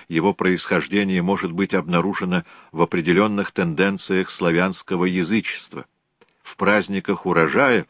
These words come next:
чтобы выразить уважение к хлебу, и рузалии к воде. Христианство добавило свое благословение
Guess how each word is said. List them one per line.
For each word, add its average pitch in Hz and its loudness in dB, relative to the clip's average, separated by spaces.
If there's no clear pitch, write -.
чтобы 78 -2
выразить 85 0
уважение 73 0
к - -20
хлебу, 90 -2
и 110 2
рузалии 90 2
к - -12
воде. 76 -4
Христианство 147 2
добавило 131 4
свое 110 2
благословение 110 2